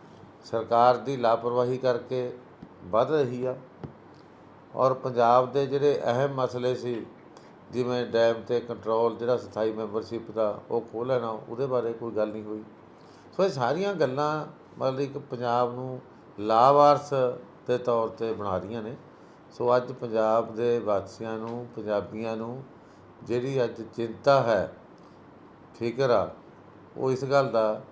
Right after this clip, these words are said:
ਕਿ ਜਿਨ੍ਹਾਂ ਦੇ ਹੱਥ ਵਾਗਡੋਰ ਸੰਭਾਲੀ ਆ, ਉਹਨਾਂ ਨੂੰ ਕਿਸੇ ਤਰ੍ਹਾਂ ਦੀ ਚਿੰਤਾ ਨਹੀਂ ਲੱਗ ਰਹੀ। ਸੋ ਮੈਂ ਅਪੀਲ ਕਰਦਾ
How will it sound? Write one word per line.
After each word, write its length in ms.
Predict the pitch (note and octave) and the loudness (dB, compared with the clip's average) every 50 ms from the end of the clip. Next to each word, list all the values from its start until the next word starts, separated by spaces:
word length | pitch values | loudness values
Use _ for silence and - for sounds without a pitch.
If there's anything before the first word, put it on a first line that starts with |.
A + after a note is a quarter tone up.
| - - - - - - - - - | -20 -20 -20 -20 -20 -20 -20 -10 -4
ਕਿ 200 | A#2+ B2 B2+ B2+ | -2 0 0 0
ਜਿਨ੍ਹਾਂ 300 | G2 A2 B2 C#3+ D#3 D#3+ | -2 -6 -4 -4 -2 0
ਦੇ 100 | D#3 D3 | 0 0
ਹੱਥ 240 | B2+ B2 A2 - A2+ | 0 0 -2 -2 -2
ਵਾਗਡੋਰ 440 | G#2 G#2+ A2 A2 G#2+ G2 A2 A2 | 0 0 0 0 0 -2 -4 -6
ਸੰਭਾਲੀ 480 | A2 - B2 A#2+ A2 F#2+ F2+ F#2 G2 G#2+ | -6 -6 -6 -2 -2 -2 -2 -2 0 0
ਆ, 120 | G#2 F2 - - - - - - - - - - - - - - - - | 0 -2 -2 -8 -16 -20 -20 -20 -20 -20 -20 -20 -20 -20 -20 -18 -14 -10
ਉਹਨਾਂ 240 | B2+ C3+ D3+ D3+ | -6 -4 -4 -4
ਨੂੰ 180 | C#3 C#3 C3+ A#2+ - - | -4 -4 -8 -8 -10 -8
ਕਿਸੇ 240 | - C3 C3 C#3+ D3 | -8 -6 -2 -2 -4
ਤਰ੍ਹਾਂ 280 | B2+ B2+ B2+ A#2+ A#2 A2+ | -2 -2 -2 -2 -2 -2
ਦੀ 160 | G#2 A2+ G#2+ | -4 -8 -10
ਚਿੰਤਾ 360 | A2 - G#2 F#2+ F#2 - G#2 | -8 -10 -12 -12 -6 -4 -4
ਨਹੀਂ 120 | G2 F#2+ F#2 | -4 -4 -4
ਲੱਗ 200 | G2 F#2+ F2 F2+ | -4 -4 -4 -6
ਰਹੀ। 240 | F2 F#2 F#2 G#2+ B2+ C3+ - - - - - - - - - - | -8 -8 -8 -8 -12 -14 -18 -20 -20 -20 -20 -20 -20 -20 -18 -6
ਸੋ 240 | - G#2+ A2+ A2 | -4 -4 -4 -2
ਮੈਂ 380 | G#2 A2 A2 A2 A2 G#2+ G2 G2 G2 - - - - - - - - - - - - G2 | -2 -2 -2 -2 -2 -4 -6 -8 -14 -18 -20 -20 -20 -20 -20 -20 -20 -20 -18 -10 -10 -10
ਅਪੀਲ 320 | F#2+ - A#2+ B2 C3 C3+ | -6 -4 -4 -2 -2 -2
ਕਰਦਾ 440 | B2+ C3 A2+ G2+ F2+ G2+ G#2 G2+ | 0 -2 -2 -2 -2 -6 -8 -8